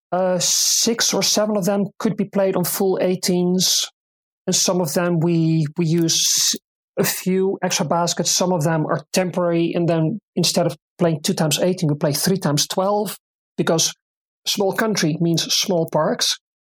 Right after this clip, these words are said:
lots of population density also means lots of people in the parks.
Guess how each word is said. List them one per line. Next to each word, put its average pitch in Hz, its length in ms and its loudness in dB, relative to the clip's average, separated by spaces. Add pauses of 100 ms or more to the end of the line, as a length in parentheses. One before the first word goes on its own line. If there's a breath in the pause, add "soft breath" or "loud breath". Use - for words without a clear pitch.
(140)
lots 196 280 0
of 151 180 -2 (240)
population 185 480 0
density 160 480 0
also 180 260 2
means 147 300 2 (360)
lots 190 300 2
of 170 140 -4
people 170 240 2
in 151 80 0
the 147 80 -2
parks. - 480 0